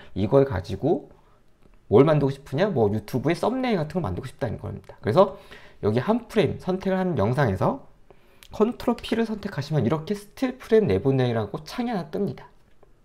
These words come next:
그렇죠? 그리고 여기 형식을 뭐 피엔지, 제이피지가 두 개밖에 없긴 한데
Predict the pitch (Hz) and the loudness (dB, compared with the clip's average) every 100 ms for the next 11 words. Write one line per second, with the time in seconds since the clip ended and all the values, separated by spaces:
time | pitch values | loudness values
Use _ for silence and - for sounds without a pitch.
0 | - - - - - - 95 180 - - | -20 -20 -20 -20 -16 -12 -8 -8 -10 -16
1 | - - - - - - 95 95 196 - | -20 -20 -20 -20 -20 -6 -4 4 4 4
2 | - 107 123 208 220 208 208 120 - 226 | -2 -4 0 0 0 0 0 0 2 8
3 | 220 214 214 208 220 220 - - 110 - | 8 8 2 0 0 0 -4 0 0 0
4 | - 165 165 123 - - 147 151 - 151 | -2 0 0 -2 -4 -4 -2 -2 -2 -4
5 | - 160 196 190 160 143 - | -2 -2 -2 0 0 -2 -4